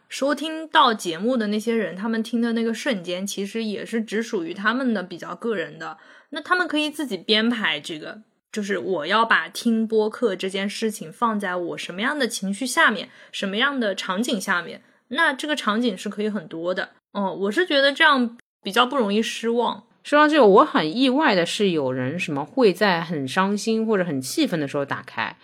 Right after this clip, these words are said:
Speaker 2: 就是他给我留这样的言，大概看到过，我惊呆了，因为我自己是不会在这种情况下打开播客的。
Speaker 1: 哦。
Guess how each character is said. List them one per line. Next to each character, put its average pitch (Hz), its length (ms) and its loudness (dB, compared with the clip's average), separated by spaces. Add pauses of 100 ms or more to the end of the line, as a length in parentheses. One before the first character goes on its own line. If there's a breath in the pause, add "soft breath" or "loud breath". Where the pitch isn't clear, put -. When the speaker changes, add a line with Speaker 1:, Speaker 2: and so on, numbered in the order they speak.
(220 loud breath)
Speaker 2:
就 220 100 6
是 214 60 6
他 226 180 6
给 220 140 4
我 208 160 8
留 139 200 2
这 214 120 2
样 202 80 4
的 156 80 -2
言， 117 340 -4
大 214 100 2
概 202 120 4
看 240 160 4
到 151 120 4
过， 123 300 -4 (220 soft breath)
我 160 120 4
惊 233 160 4
呆 277 200 4
了， 196 320 2 (160 soft breath)
因 285 100 4
为 381 60 8
我 165 240 6
自 254 180 0
己 143 160 -2
是 175 160 -6
不 - 160 -8
会 180 140 2
在 175 120 2
这 175 120 -2
种 156 100 -2
情 139 180 -10
况 147 160 -4
下 143 160 -2
打 117 140 -4
开 131 100 -6
播 170 140 -4
客 226 100 2
的。 - 140 -4 (480)
Speaker 1:
哦。 214 1400 -2